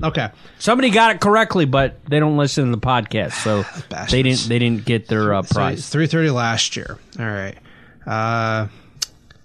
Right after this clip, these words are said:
Speaker 1: so you don't drink a lot during the season, Chris, because you work at night. You have kids that are gonna continue to drive you nuts and leave you sleepless. I know from
Speaker 2: Also
Speaker 1: experience.
Speaker 2: factor in how, if, if we make the playoffs and how far we go.
Speaker 1: Yeah.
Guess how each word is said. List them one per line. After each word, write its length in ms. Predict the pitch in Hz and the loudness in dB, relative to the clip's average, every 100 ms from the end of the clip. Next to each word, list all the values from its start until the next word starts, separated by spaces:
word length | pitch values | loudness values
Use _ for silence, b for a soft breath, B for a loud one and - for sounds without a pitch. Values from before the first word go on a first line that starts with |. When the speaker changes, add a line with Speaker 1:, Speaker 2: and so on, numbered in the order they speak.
| - - | -20 -14
Speaker 1:
so 160 | - 123 | -6 -2
you 140 | 123 | 0
don't 140 | 170 123 | 0 0
drink 180 | 143 | 0
a 40 | 131 | 0
lot 140 | 123 | 0
during 160 | 117 120 | 0 -2
the 60 | 104 | -2
season, 420 | - 131 110 101 | -2 -2 -2 -6
Chris, 300 | - 101 - | -8 -8 -8
because 240 | 113 110 | -6 -6
you 80 | 104 | -6
work 260 | 101 104 101 | -4 -6 -6
at 80 | 92 | -10
night. 280 | 92 101 - - b b b | -10 -10 -12 -16 b b b
You 180 | 113 131 | -2 0
have 280 | 135 127 - | 0 -2 -4
kids 460 | - 131 110 104 | -2 0 0 -2
that 180 | 110 - | -2 -2
are 100 | 110 | -2
gonna 140 | 110 104 | -2 -4
continue 440 | 113 - 113 110 | -6 -4 -2 -2
to 380 | 101 - 113 107 | -4 -4 -4 -4
drive 320 | 101 117 107 | -4 -2 -2
you 80 | 107 | -2
nuts 320 | 101 107 107 101 | -2 -2 -4 -6
and 180 | 98 101 - | -8 -8 -4
leave 160 | 117 | -2
you 180 | 107 98 | -2 -4
sleepless. 720 | - - 127 113 95 82 104 - | -4 -4 -2 -4 -4 -6 -4 -4
I 260 | 101 104 - | -4 -4 -4
know 120 | 120 | -4
from 100 | 107 | 2
Speaker 2:
Also 300 | 131 151 190 | 2 4 2
Speaker 1:
experience. 300 | 151 113 156 - | 2 2 2 2
Speaker 2:
factor 160 | 160 | 2
in 120 | 151 | 2
how, 280 | 139 135 139 | 2 2 0
if, 260 | - 123 113 - - | -2 -2 -4 -8 -4
if 240 | 139 117 | -2 -2
we 100 | 131 | 0
make 220 | 117 120 113 | 0 0 -2
the 80 | |
playoffs 520 | 110 120 113 107 107 - | -4 -2 0 0 -2 -2
and 60 | 98 | -2
how 100 | 95 | -2
far 300 | - 101 110 | -2 -2 -2
we 100 | - | -4
go. 140 | - | -6
Speaker 1:
Yeah. 320 | 120 73 64 | -4 -4 -6